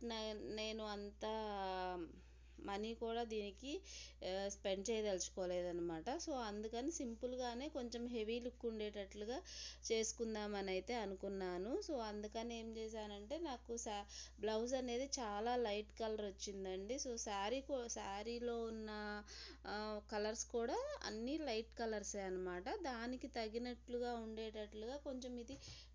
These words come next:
టిష్యూ శారీ అన్నమాట. షైనీ షైనీగా ఉంది. So దానికి తగినట్లు ఉండేటట్లుగా నేను మెటీరియల్ అయితే తీసుకున్నా బ్లౌజ్కి.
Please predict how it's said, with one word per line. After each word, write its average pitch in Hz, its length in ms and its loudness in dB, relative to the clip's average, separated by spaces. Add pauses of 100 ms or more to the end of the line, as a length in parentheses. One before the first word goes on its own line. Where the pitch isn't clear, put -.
టిష్యూ 269 360 0
శారీ 254 360 4
అన్నమాట. 196 500 2
షైనీ 214 480 2
షైనీగా 226 540 0
ఉంది. 196 340 2
So 277 240 2 (400)
దానికి 226 360 4
తగినట్లు 240 600 2
ఉండేటట్లుగా 220 760 0
నేను 285 240 4
మెటీరియల్ 214 560 0
అయితే 202 240 0
తీసుకున్నా 196 560 -4
బ్లౌజ్కి. 196 720 0